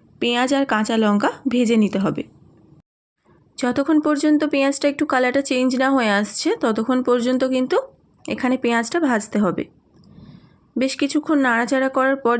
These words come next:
দেখুন এখানে কিন্তু পেঁয়াজটা হালকা ভাজা ভাজা হয়ে এসছে। এই সময় কিন্তু এখানে একে একে দিয়ে দিলাম রসুন বাটা, আদা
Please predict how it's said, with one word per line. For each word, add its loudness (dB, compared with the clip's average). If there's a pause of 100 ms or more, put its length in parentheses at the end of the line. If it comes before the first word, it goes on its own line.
দেখুন -2 (500)
এখানে -2
কিন্তু -2
পেঁয়াজটা -2
হালকা 0
ভাজা 0
ভাজা 0
হয়ে 0
এসছে। -8 (1080)
এই -2
সময় 4
কিন্তু 2 (100)
এখানে 0 (840)
একে -2
একে 0
দিয়ে 2
দিলাম 2 (640)
রসুন 0 (100)
বাটা, -2 (840)
আদা 0